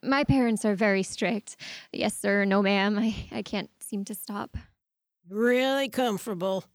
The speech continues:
Speaker 1: No, no, it's silly. Margaret, of course.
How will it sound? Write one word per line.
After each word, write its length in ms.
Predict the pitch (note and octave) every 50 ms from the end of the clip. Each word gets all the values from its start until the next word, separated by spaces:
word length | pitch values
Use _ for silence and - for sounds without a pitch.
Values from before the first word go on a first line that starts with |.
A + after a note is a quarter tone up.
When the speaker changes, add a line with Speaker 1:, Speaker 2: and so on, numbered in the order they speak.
| _ -
Speaker 1:
No, 320 | C#4 D4+ C#4 A#3+ A3+ - -
no, 400 | C4 D4 C#4 C4 A#3 G3+ F#3+ - -
it's 360 | G#3+ F#3+ - - - - - - - - -
silly. 400 | A#3 F#3 F3+ - - B3 A3+ - _ -
Margaret, 480 | A#3+ C4 A#3+ A3 - - - - - - _ _ _ _ -
of 120 | A3 -
course. 540 | - - G#3+ G3 A3 - A3 F#3 - - -